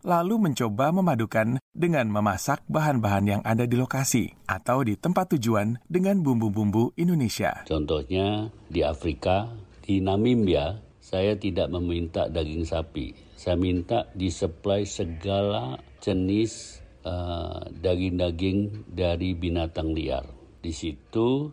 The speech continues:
Speaker 2: saya membumbuin binatang liar, daging-daging itu dengan bumbu Indonesia dan menyajikan masak-masak Indonesia dengan bahan-bahan lokal.
Speaker 1: Ia menambahkan bahwa ini memberi kejutan kepada warga lokal karena mereka merasakan bahan makanan yang sudah dikenal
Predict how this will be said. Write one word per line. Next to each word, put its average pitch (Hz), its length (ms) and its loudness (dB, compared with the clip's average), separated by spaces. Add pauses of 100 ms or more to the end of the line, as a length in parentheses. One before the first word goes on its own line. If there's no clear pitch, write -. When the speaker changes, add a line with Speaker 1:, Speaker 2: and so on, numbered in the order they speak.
(120)
Speaker 2:
saya 92 320 0
membumbuin 90 880 2
binatang 80 640 -2
liar, 80 480 -4
daging-daging 82 880 -2
itu 151 320 -2 (400)
dengan 87 320 2
bumbu 85 320 -2
Indonesia 80 640 -2
dan 92 320 0
menyajikan 90 960 -2 (180)
masak-masak 85 800 -2
Indonesia 85 480 -4
dengan 90 400 -2
bahan-bahan 80 560 -4
lokal. - 560 -10
Speaker 1:
Ia 151 160 2
menambahkan 135 640 0
bahwa 117 320 2
ini 131 320 2
memberi 107 400 2
kejutan 120 480 0
kepada 123 320 2
warga 131 400 2
lokal 107 480 0
karena 165 320 0
mereka 120 400 2
merasakan 110 640 0
bahan 135 320 2
makanan 104 480 2
yang 165 320 0
sudah 190 320 0
dikenal 123 480 2